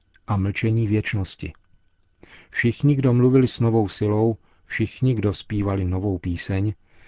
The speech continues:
byli schopni stanout mezi úzkostí předsmrtného mlčení a nadějí ticha věčnosti. Prošli peklem a jsou oslněni rájem.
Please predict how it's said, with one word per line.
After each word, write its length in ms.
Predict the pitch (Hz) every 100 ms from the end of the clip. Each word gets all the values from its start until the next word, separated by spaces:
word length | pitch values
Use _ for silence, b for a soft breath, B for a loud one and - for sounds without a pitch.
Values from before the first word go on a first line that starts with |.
| b -
byli 220 | 104 107
schopni 480 | - - 120 143 143
stanout 500 | - 120 127 139 131
mezi 240 | 120 107
úzkostí 720 | - 113 - - 117 - 123
předsmrtného 840 | 120 - 117 - 127 113 113 110 92
mlčení 600 | 92 - 110 110 113 113 _ _ _ _
a 100 | -
nadějí 540 | 90 98 98 113 117 117
ticha 320 | - 104 -
věčnosti. 680 | 110 104 - 104 90 - 85 - _ _ _ _ _ _ B B B
Prošli 380 | 107 110 - 98
peklem 560 | 98 - 113 117 120 - _ -
a 80 |
jsou 300 | 98 - 107
oslněni 600 | 87 101 - 113 110 113
rájem. 500 | 107 98 92 78 78